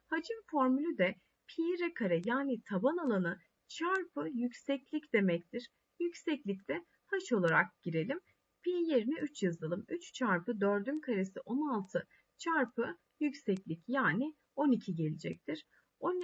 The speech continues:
e, on-, üç ile on altıyı çarparsak kırk sekiz.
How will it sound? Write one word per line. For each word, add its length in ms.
e, 240
on-, 420
üç 280
ile 200
on 140
altıyı 380
çarparsak 840
kırk 180
sekiz. 340